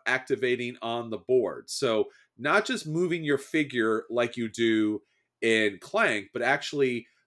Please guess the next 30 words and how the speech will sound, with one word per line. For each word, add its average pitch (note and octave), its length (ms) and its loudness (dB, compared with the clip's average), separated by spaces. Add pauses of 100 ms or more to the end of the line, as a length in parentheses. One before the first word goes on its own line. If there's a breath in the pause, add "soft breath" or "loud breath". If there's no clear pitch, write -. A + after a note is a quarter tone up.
(120)
if B2 120 -10
you A#2+ 80 -6
play G#3+ 260 2
a G#3 40 2
card F3 640 4
and B2+ 100 -2
it B2 120 -4
has C3 200 -2
a A#2 80 -4
yellow C#3+ 280 4
spot C3+ 420 2
and A2+ 80 -6
a A2 40 -6
green D3+ 300 0
spot, A#2 480 2
now A#2+ 220 2
you C#3 140 0
can C3 160 -8
move A#2 120 -2
your A#2 120 2
worker A2+ 320 0
to - 260 -12
either A2 200 0
the G2+ 140 -4
yellow A#2 260 4
areas G#2+ 540 4
or G#2 160 4
the F#2+ 100 0
green G2+ 320 0
areas. - 560 -10